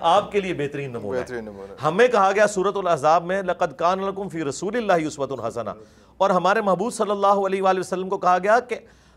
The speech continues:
Speaker 1: आपके लिए इब्राहीम की ज़िंदगी में बेहतरीन नमूना है। अच्छा, अब हम कुरान से पूछते हैं कि इब्राहीम अलैहिस्सलाम के दावत का स्टाइल क्या था।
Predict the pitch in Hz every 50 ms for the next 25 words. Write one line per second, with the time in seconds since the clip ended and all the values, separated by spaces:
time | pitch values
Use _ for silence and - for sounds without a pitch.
0 | _ - - 208 226 254 285 277 - 277 285 269 311 339 311 262 226 214 247 302
1 | 330 339 359 302 226 269 247 233 240 202 240 233 226 214 190 185 151 165 165 165
2 | 156 151 135 123 117 104 95 90 - _ _ - 131 127 - 123 95 - _ _
3 | _ _ _ _ - 196 214 233 254 254 226 175 208 202 214 240 247 - 247 196
4 | 214 214 - - - 190 170 180 185 185 202 196 185 175 190 208 214 214 214 208
5 | - 185 180 180 180 175 185 180 151 165 165 170 170 - 175 160 - 147 131 131
6 | 127 104 113 98 95 - 85 80